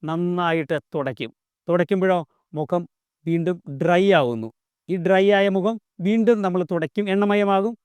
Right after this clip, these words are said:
വീണ്ടും തുടയ്ക്കും. അപ്പോ സംഭവിക്കുന്നത് എന്താണെന്ന് വെച്ച് കഴിഞ്ഞ് കഴിഞ്ഞാൽ നമ്മുടെ മുഖത്ത് കൂടുതലായിട്ട് സെബം ഉൽപ്പാദിപ്പിക്കപ്പെടുകയും അത് കൂടുതൽ കുഴികളാകുന്നതിനും ഹോൾ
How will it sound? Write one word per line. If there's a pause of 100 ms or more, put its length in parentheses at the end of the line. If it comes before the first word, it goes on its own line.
(120)
വീണ്ടും (120)
തുടയ്ക്കും. (380)
അപ്പോ (300)
സംഭവിക്കുന്നത്
എന്താണെന്ന്
വെച്ച്
കഴിഞ്ഞ്
കഴിഞ്ഞാൽ (400)
നമ്മുടെ (200)
മുഖത്ത് (400)
കൂടുതലായിട്ട് (260)
സെബം (100)
ഉൽപ്പാദിപ്പിക്കപ്പെടുകയും (360)
അത് (180)
കൂടുതൽ (460)
കുഴികളാകുന്നതിനും (200)
ഹോൾ